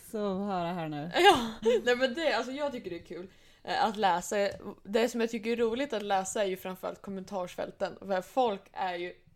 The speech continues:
Speaker 2: så spännande i de där kommentarsfälten.
Speaker 1: Mm.
Speaker 2: Det är ju liksom anonymt och sådär. Eh,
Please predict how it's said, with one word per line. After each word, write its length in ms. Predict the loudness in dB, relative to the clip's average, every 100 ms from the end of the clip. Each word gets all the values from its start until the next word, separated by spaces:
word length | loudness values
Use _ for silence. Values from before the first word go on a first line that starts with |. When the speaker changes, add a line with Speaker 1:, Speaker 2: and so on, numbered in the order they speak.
| _ _
Speaker 2:
så 440 | -12 -8 -4 -6 -8 -20 -20 -20 _ _ _ _ _ _ _ _ _
spännande 540 | -8 0 2 2 0 -2 -8 -14 -6
i 40 |
de 120 | -2
där 100 | -2
kommentarsfälten. 840 | -2 -4 -4 -4 -6 -4 -6 0 2
Speaker 1:
Mm. 160 | 4 2
Speaker 2:
Det 80 |
är 40 | -2
ju 60 |
liksom 240 | -2 -6 -4
anonymt 580 | -2 -2 -4 -4 -6 -10
och 100 | -10
sådär. 360 | -8 -8 -10 -14 -20 _ -10
Eh, 680 | -8 -6 -6 -8 -10 -12